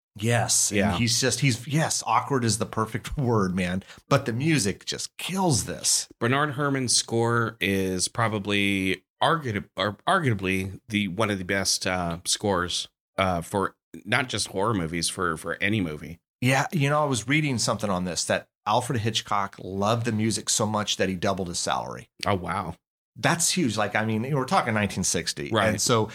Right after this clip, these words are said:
Speaker 1: you know, the, the, we're gonna talk about forty thousand dollars. And, and nowadays it doesn't sound like a lot, but it's the equivalent of, like, three hundred fifty thousand dollars. That's a big chunk of money.
Speaker 2: Right.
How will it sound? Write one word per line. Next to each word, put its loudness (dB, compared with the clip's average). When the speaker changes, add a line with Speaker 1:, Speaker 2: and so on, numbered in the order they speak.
Speaker 1:
you 2
know, 4
the, -2
the, -10
we're 0
gonna 0
talk 0
about 0
forty 0
thousand 0
dollars. 2
And, -2
and -2
nowadays 2
it 0
doesn't 0
sound 2
like 0
a -2
lot, -2
but 4
it's 0
the 2
equivalent 0
of, 0
like, 0
three -2
hundred 0
fifty -2
thousand 0
dollars. -2
That's 0
a 2
big -2
chunk -2
of -2
money. -4
Speaker 2:
Right. 0